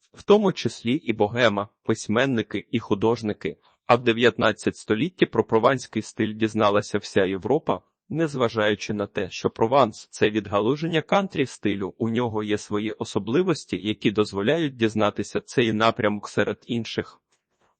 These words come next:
Прованс уникає яскравих відтінків, в основному використовуються приглушені, пастельні тони. Стіни в прованських будинках, як правило, білі,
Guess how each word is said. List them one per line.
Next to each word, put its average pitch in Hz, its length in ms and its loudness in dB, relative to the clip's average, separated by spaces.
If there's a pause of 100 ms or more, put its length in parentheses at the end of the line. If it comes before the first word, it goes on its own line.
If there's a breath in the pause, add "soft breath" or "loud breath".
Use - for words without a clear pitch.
Прованс 113 380 4
уникає 127 520 2
яскравих 113 640 0
відтінків, - 720 -4 (120)
в - 40 -12
основному 120 600 -2
використовуються 110 920 -2
приглушені, 113 760 -6 (160)
пастельні 110 580 2
тони. 104 400 -4 (100)
Стіни 220 460 4
в - 100 -2
прованських 113 720 2
будинках, 120 680 2
як 127 220 4
правило, 107 460 4
білі, 92 380 -4